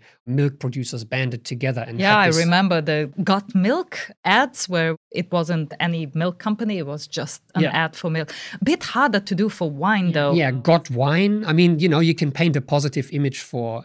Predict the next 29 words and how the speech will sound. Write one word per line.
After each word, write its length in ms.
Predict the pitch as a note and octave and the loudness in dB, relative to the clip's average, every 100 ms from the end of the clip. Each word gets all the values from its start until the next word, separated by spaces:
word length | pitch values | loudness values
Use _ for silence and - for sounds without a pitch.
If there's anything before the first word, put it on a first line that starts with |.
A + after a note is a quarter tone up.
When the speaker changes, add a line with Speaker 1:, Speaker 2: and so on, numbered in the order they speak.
| _ | _
Speaker 1:
milk 360 | C3 C#3+ E3+ E3 | 0 2 2 0
as 140 | C3 | -4
a 40 | B2+ | -4
health 380 | C3+ C#3+ - - | -2 -2 -4 -6
product. 460 | D3+ E3 E3+ - | -4 -2 -4 -6
Mm, 460 | - D#3+ E3+ E3+ D3 - - - | -6 -2 0 0 -2 -10 -20 -10
a 100 | - | -4
little 240 | C#3+ F3+ A#3 | 2 2 2
bit 120 | F#3 | 0
harder 340 | C3+ D#3+ D#3 | 0 0 0
for 260 | C#3 D3+ C3 | 0 -2 -2
an 180 | C3 C#3 - | -2 -4 -2
Speaker 2:
To 80 | D3+ | 0
say, 120 | G#3 | 2
Speaker 1:
alcoholic 180 | C#3 C#3+ C#3 | 2 4 4
Speaker 2:
"Drink, 160 | G#3+ G#3+ | 4 6
Speaker 1:
drink. 320 | D#3 G3 E3+ | 4 2 2
Speaker 2:
drink 320 | G3 G#3 - | 4 4 4
more 120 | F#3 | 4
Speaker 1:
Yeah, 60 | F#3 | 4
Speaker 2:
wine." 280 | F3+ F3+ A#3+ | 4 2 4
Speaker 1:
drink 260 | E3 E3 | 2 2
more 160 | D3+ C3 | 0 0
alcohol. 500 | C3+ C3+ C3+ C#3 F3 | -2 -2 0 2 0
Speaker 2:
Yeah, 260 | A3 B3+ A3 | -2 -4 -4
that's 300 | F3+ G#3+ A3 | -6 -8 -8
a 40 | |
bit 520 | E3+ E3+ D#3 - D#3+ | -6 -4 -6 -8 -8
difficult. 680 | D#3 D#3 G3+ G3 G#3+ E4 - | -4 -4 -6 -6 -6 -8 -12